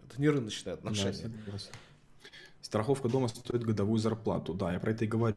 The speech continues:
Speaker 2: Вот с этой новой темой они говорят, что это будет сто, сто пятьдесят рублей в месяц. Так, тут, м, еще многие говорят, что, типа, вам, э, страховая откажет, что все платить, потому что скажет, типа, «Вы неправильно пользовались печкой, как моим соседям по даче сказали, когда они сгорели».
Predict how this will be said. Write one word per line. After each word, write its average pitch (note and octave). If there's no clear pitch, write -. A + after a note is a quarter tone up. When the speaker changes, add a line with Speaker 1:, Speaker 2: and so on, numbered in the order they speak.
Speaker 2:
Вот G2
с -
этой A#2
новой G#2+
темой D3
они A#2
говорят, A#2
что -
это F#2+
будет G2
сто, G2+
сто -
пятьдесят -
рублей G2
в F#2+
месяц. -
Так, -
тут, B2+
м, B2
еще A2+
многие A#2+
говорят, G#2
что, -
типа, G2
вам, G2+
э, F#2
страховая G2
откажет, F#2
что E2
все F2+
платить, E3+
потому F#2
что -
скажет, A2
типа, -
«Вы G2+
неправильно G2
пользовались F#2
печкой, C3+
как -
моим G2
соседям A2
по F2+
даче F#2
сказали, G#2+
когда G2
они G2+
сгорели». G2